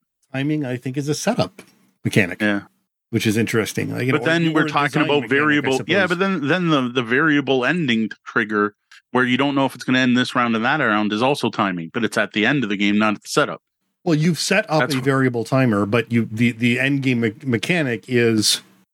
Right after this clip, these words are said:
Speaker 1: um,
Speaker 2: When that
Speaker 1: it's
Speaker 2: timer goes
Speaker 1: unknown.
Speaker 2: off.
Speaker 1: Yeah, it's when,
Speaker 2: Yeah,
Speaker 1: when it
Speaker 2: it's
Speaker 1: goes off, but because it's unknown,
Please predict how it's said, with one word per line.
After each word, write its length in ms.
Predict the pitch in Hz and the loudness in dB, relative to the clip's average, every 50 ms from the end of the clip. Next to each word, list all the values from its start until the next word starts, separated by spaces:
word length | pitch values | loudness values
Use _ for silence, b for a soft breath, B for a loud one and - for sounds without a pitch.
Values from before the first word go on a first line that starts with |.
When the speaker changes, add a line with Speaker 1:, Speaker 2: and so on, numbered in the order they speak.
| _ _ - | _ _ -2
Speaker 1:
um, 640 | 127 120 117 117 113 110 110 110 104 113 131 139 147 _ _ _ _ _ _ - | 0 2 2 2 2 2 2 2 2 0 -2 -4 -8 _ _ _ _ _ _ -2
Speaker 2:
When 220 | 143 135 127 123 | 0 0 2 2
that 120 | 123 123 117 | 2 0 0
Speaker 1:
it's 80 | - | 2
Speaker 2:
timer 280 | 123 117 113 107 117 107 | 0 2 2 2 2 2
goes 200 | 107 110 - 123 | 2 2 2 2
Speaker 1:
unknown. 120 | 104 92 | 2 0
Speaker 2:
off. 100 | 90 - - | -2 -2 0
Speaker 1:
Yeah, 220 | 123 127 107 95 | 0 0 0 0
it's 120 | 98 - | -2 -2
when, 100 | 143 147 | 0 2
Speaker 2:
Yeah, 140 | 139 143 147 | 2 4 4
Speaker 1:
when 120 | 147 139 135 | 4 4 2
it 40 | 135 | 2
Speaker 2:
it's 80 | 127 | 0
Speaker 1:
goes 180 | 147 139 123 - | -2 -4 -2 0
off, 220 | 143 139 131 123 | 0 0 0 0
but 160 | - 135 123 113 | -2 -4 -4 -4
because 300 | 135 127 - 170 151 147 | -4 -2 0 0 -2 -2
it's 140 | 147 127 147 | -4 -6 -4
unknown, 800 | 135 139 139 131 135 151 160 151 139 123 113 110 107 107 107 104 | -4 -2 -2 -2 0 0 2 2 0 -2 -2 -2 -2 -2 -2 -4